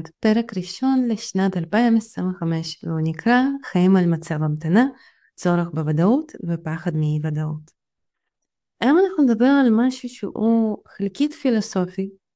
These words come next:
חלקית פסיכולוגי, חלקית מהניסיון האישי שלי, כי אם יש מישהו שהוא מומחה באי ודאות זו אני,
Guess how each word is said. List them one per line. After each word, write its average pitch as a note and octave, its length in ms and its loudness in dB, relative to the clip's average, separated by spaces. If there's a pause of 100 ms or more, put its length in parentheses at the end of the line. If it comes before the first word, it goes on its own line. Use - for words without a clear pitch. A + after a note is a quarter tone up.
(200)
חלקית F3 500 -2
פסיכולוגי, F3 600 0
חלקית F3 520 -4
מהניסיון E3 600 0
האישי D#3 340 -2
שלי, E3 360 -4 (760)
כי E3+ 540 2
אם E3 180 0
יש A3 340 2
מישהו A3 280 2
שהוא F3 280 -4
מומחה F3 520 0
באי G3+ 360 0
ודאות F3+ 400 -2
זו D#3+ 200 -6
אני, F3+ 260 2